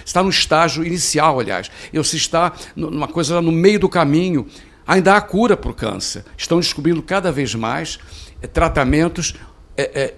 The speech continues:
direcionados a isso. Portanto, antes de começar essa festa toda que é o Gente Carioca, ainda mais relembrando ainda o Dia Internacional da Mulher, preste atenção no seu corpo. É uma doença séria, silenciosa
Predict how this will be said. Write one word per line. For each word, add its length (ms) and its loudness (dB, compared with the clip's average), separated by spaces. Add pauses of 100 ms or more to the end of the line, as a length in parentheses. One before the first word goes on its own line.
direcionados 960 4
a 100 2
isso. 320 -4 (220)
Portanto, 560 2 (280)
antes 200 6
de 80 -2
começar 300 2
essa 180 -2
festa 420 2
toda 300 0
que 100 -4
é 40 -2
o 40 -4
Gente 380 -2
Carioca, 560 -2 (200)
ainda 160 0
mais 240 2 (200)
relembrando 760 6
ainda 300 4
o 60 -2
Dia 200 0
Internacional 540 -2
da 100 -4
Mulher, 380 -2 (600)
preste 280 6
atenção 260 2
no 120 -2
seu 180 0
corpo. 500 -8 (360)
É 80 6
uma 120 6
doença 360 2
séria, 420 4
silenciosa 920 0